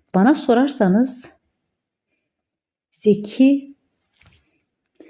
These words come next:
zekiliğin çok kötü olduğunu söylerim. Bu kadar şey yaşadıktan sonra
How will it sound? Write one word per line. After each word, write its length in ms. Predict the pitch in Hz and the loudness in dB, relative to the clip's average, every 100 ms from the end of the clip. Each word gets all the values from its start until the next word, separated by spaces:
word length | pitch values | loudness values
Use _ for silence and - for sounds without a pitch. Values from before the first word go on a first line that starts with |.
| - - _ | -20 -20 _
zekiliğin 680 | 156 202 202 262 247 269 320 | 0 0 2 2 6 6 6
çok 260 | - 240 240 | 2 -4 -2
kötü 260 | 190 185 | -2 2
olduğunu 420 | 196 180 165 165 | 2 2 2 2
söylerim. 600 | 165 165 156 151 147 151 - _ _ _ _ _ _ _ _ - - - | 0 -2 -2 -2 -2 -6 -8 _ _ _ _ _ _ _ _ -20 -20 -14
Bu 180 | 147 196 | -6 -6
kadar 320 | - 240 185 | -2 0 2
şey 400 | 156 - - 185 | 0 -4 0 2
yaşadıktan 800 | 180 160 165 151 151 156 - 240 | 2 0 -2 -6 -6 -6 0 4
sonra 580 | 294 285 170 185 226 220 | 4 2 -2 0 -4 -8